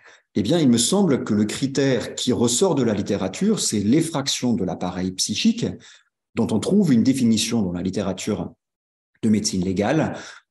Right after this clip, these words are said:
Euh, on la définit comme une altération plus ou moins importante du psychisme des victimes,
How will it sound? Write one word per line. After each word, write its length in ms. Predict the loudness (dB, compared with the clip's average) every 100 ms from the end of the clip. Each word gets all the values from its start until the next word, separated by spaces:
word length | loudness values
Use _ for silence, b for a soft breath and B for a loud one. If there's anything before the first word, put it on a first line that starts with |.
| -4
Euh, 200 | -2 0
on 80 | 2
la 100 | 2
définit 480 | 2 2 2 2 2
comme 180 | 0 2
une 120 | 2
altération 580 | 2 0 0 0 0 -2
plus 240 | 0 0
ou 60 | 0
moins 180 | 0
importante 680 | -2 -4 -6 -4 -2 -2 -4 -8 b b
du 240 | -6 -2 0
psychisme 600 | 0 -2 -2 0 0 0
des 100 | -2
victimes, 500 | -4 -2 2 2